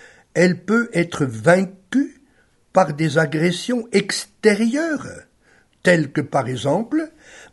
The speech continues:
<clears throat> la convoitise, la violence, la passion, certaines idéologies et même certaines passions sexuelles, et aussi par des agents intérieurs,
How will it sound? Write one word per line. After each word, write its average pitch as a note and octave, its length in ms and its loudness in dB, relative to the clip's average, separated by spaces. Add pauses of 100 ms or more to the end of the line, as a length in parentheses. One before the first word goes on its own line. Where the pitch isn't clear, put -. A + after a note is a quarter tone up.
(100)
<clears throat> - 420 0
la D3 180 2
convoitise, D#3+ 920 0 (600)
la A2+ 160 -4
violence, F3+ 800 0 (500)
la B2+ 140 -6
passion, F#3 680 0 (800)
certaines D#3 640 0
idéologies D#3 1120 2 (720)
et D#3+ 160 4
même D3+ 560 0 (480)
certaines D#3 640 -2
passions C#3+ 420 0
sexuelles, C#3 720 -4 (1160)
et E3 100 8
aussi F3 400 4
par E3 220 -2
des B2+ 260 0
agents D3 380 -2
intérieurs, E3 880 0